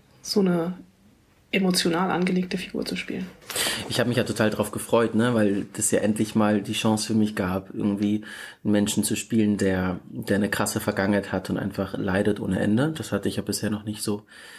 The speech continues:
Speaker 2: zeigen können. Und, ähm, ja, das Besondere an ihm ist eigentlich diese Stärke, die er die ganze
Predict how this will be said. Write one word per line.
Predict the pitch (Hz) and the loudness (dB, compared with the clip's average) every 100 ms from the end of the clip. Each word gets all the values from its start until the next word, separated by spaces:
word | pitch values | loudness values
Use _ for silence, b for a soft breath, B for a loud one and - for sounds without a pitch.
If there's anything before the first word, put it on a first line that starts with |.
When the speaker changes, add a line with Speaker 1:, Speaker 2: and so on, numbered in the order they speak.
| B B | B B
Speaker 2:
zeigen | - 101 113 | -2 0 2
können. | - - | 0 0
Und, | 113 107 - | 2 2 2
ähm, | 101 104 104 - _ _ _ _ _ _ _ _ _ _ - B B B | 2 0 -2 -8 _ _ _ _ _ _ _ _ _ _ -20 B B B
ja, | - 104 | -2 0
das | 107 - | 0 0
Besondere | 104 104 123 127 117 - | 2 4 4 4 2 2
an | 107 | 2
ihm | 110 117 | 2 2
ist | - | 2
eigentlich | 104 113 110 | 2 2 0
diese | 113 113 | -4 -6
Stärke, | - 110 120 123 | 0 2 2 2
die | 110 107 | 2 2
er | |
die | 104 | 2
ganze | 104 107 | 0 0